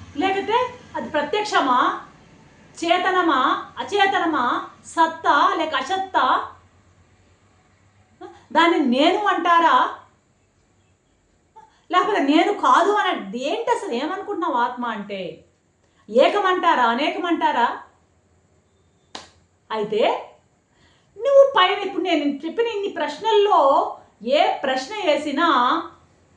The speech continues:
అది కొట్టిపారేస్తుంది, రిఫ్యూజ్ చేస్తుంది. ఎలాగంటే ఏకం, నువ్వు ఏకమా అంటే ఈ ప్రపంచమంతా నా స్వరూపమే అయితే నన్ను ఏకం అని ఎలా అంటావు అంటుందంట ఆత్మ.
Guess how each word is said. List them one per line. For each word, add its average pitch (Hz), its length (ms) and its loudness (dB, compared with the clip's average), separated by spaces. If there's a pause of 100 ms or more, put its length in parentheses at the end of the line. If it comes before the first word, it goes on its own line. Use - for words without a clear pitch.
(140)
అది 226 480 -8 (280)
కొట్టిపారేస్తుంది, 196 680 -8
రిఫ్యూజ్ 277 360 -8
చేస్తుంది. 180 520 -10 (760)
ఎలాగంటే 254 600 -4 (240)
ఏకం, 403 680 0 (220)
నువ్వు 233 160 -6
ఏకమా 339 420 2
అంటే 302 640 0 (720)
ఈ 302 80 -4
ప్రపంచమంతా 453 880 -2
నా 508 360 2
స్వరూపమే 370 460 -2
అయితే 330 240 0
నన్ను 320 180 0
ఏకం 277 400 0
అని 277 160 -2
ఎలా 240 140 0
అంటావు 220 600 -2
అంటుందంట 185 440 -12
ఆత్మ. 165 280 -14